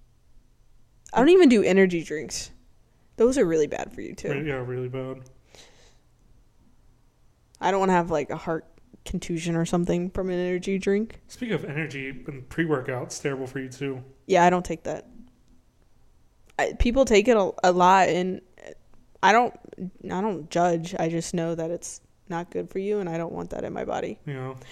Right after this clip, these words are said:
Speaker 1: I, you know, there was a study that said, um, I, I didn't really look into it, so I don't know how, F Y I, I don't know how accurate it is. Um, but it said that people who drink a lot of water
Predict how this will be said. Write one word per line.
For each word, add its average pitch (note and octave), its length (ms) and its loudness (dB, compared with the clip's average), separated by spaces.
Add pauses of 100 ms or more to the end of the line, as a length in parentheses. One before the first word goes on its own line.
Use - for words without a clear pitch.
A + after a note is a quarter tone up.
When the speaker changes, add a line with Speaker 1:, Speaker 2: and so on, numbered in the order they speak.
(260)
Speaker 1:
I, B3 220 0
you C#4+ 100 -2
know, D4 160 2
there D4 120 2
was D4 100 -2
a F4 60 -2
study A#3+ 380 4
that A3+ 180 2
said, A3 440 2
um, G3 540 -2 (420)
I, A3 240 4
I G#3 40 6
didn't A3 140 4
really G3 220 2
look F3+ 180 -2
into F3+ 240 -2
it, D#3+ 120 0
so F3+ 100 -4
I F3+ 40 -2
don't F#3 140 -4
know F3 60 -6
how, F3 240 -2 (580)
F G3 140 2
Y F3+ 140 8 (220)
I, D#3+ 40 4
I E3+ 40 4
don't F#3 160 2
know F3 60 2
how E3 160 4
accurate D#3+ 440 -2
it D#3+ 40 0
is. F3 200 -2 (540)
Um, G#3 460 2 (760)
but A3 160 6
it G#3+ 100 4
said A#3 260 4
that A3+ 200 4
people A#3+ 320 4
who B3+ 100 2
drink G#3 480 0 (500)
a G3+ 60 8
lot F#3 300 8
of F#3 100 8
water F3+ 640 8